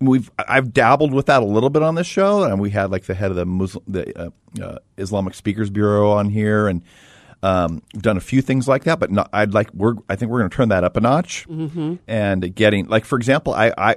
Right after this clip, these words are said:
Speaker 1: I just, I had my neighbor, um, he had just come back from the Gay Pride Parade, and we ended up talking, and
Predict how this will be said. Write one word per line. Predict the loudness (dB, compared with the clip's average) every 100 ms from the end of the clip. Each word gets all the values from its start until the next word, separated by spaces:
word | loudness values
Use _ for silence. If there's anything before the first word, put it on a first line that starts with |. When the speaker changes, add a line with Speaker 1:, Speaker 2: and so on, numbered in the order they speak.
| 0
Speaker 1:
I | -2
just, | -2 -4 -6 -16 -4
I | 0 0
had | 0 2
my | 2
neighbor, | 4 4 4 2 0 -8 _ _
um, | 0 2 4 2 -2 -6 _ _ _ _ _ _ _ _ -20 -20 -20 _
he | -4 2
had | 2 0 -4
just | -2 0
come | 0 4
back | 2 2
from | 0
the | 0
Gay | 2 2
Pride | 2 0 -2
Parade, | -6 -10 -10 -16 _ _ _ _
and | 0 2 2 0 -2 -6
we | -4 -2 0
ended | -2 -2
up | -4
talking, | 0 0 0 -2 -2 -2
and | -2 0 0 -2